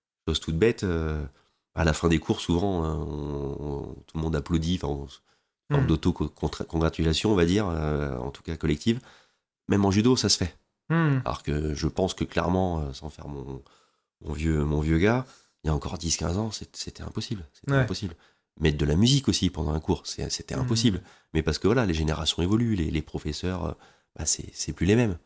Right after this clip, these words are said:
Speaker 2: Ouais.
Speaker 1: C'est, voilà, ça, ça évolue tout simplement. Donc
Speaker 2: Ça
Speaker 1: les,
Speaker 2: se
Speaker 1: les
Speaker 2: détend
Speaker 1: mœurs
Speaker 2: un peu,
Speaker 1: évoluent.
Speaker 2: ouais.
Speaker 1: Oui, c'est ça, voilà. Et pour autant, c'est parce que ça se détend que pour autant
Speaker 2: Mhm.
Speaker 1: la pratique est, est moins bonne. Alors après, il y aura toujours les gens, l'âge d'or, c'était mieux avant.
Speaker 2: Mhm.
Speaker 1: Mais ça veut dire quoi finalement l'âge d'or ? Parce que quand
Speaker 2: Ouais.
Speaker 1: on demande avec ces gens,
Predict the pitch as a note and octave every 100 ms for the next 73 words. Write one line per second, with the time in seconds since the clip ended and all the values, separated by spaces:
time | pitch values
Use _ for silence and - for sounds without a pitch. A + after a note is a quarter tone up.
0 | _ _ C#3 C3 E2 D#2 D#2 - G2+ D#2+
1 | - - - F2 G2+ G2+ F#2+ F2 F2+ E2
2 | D#2+ D2 - D#2+ E2+ G#2+ B2+ G2+ C3+ -
3 | A2 G#2+ - _ _ - A2 C3+ B2 A#2
4 | A2 G#2 E2 F2 E2+ D#2+ - F2 E2+ C3+
5 | A#2 - F2 E2 D2+ D#2+ - D#3 G2+ -
6 | D3 A#2 E2 - D2+ G2 - D2+ C#2+ -
7 | - _ _ _ D#2 D2+ D#2 F2+ G#2 G#2
8 | D2 C#2 D#2+ C2+ C2+ D#2+ D2+ C#2+ D2 D2+
9 | D2 D2+ D2 D#2 E2+ E2+ - C#2+ D2 D2
10 | D2 F#2 - A2 - _ _ _ _ -
11 | - D#2 D#2 D#2+ - F2 D#2+ D#2+ E2 D#2
12 | D2+ D#2 D2+ F2 F2 - C#3 C#3 E2+ D#2+
13 | D#2+ E2+ E2 D#2 - D#2 F#2 G#2 F#2+